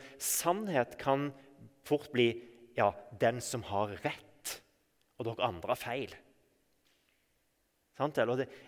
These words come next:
jeg kjenner litt at det, skal vi som kirke, må det bare stå, «Ja, vi har rett, og dere andre har feil, dere må det som ikke er med i kirka her», så, så blir det på en måte noe,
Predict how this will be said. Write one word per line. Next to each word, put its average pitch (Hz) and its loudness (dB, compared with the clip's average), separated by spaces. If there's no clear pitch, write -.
jeg 135 -10
kjenner 165 0
litt 185 -2
at 156 0
det, 147 4
skal - -4
vi 143 -2
som 147 -6
kirke, - -10
må 131 -4
det 120 -4
bare 120 2
stå, 123 0
«Ja, 117 6
vi 120 2
har 139 2
rett, 139 0
og 110 2
dere 113 -2
andre 95 -4
har 123 -4
feil, 143 0
dere 123 0
må 104 -4
det 101 -8
som 117 -6
ikke 117 -2
er 107 -2
med 107 0
i 104 -8
kirka 110 -4
her», 98 0
så, - -8
så 156 -10
blir 151 -2
det 175 2
på 175 -4
en - 0
måte 139 0
noe, 156 2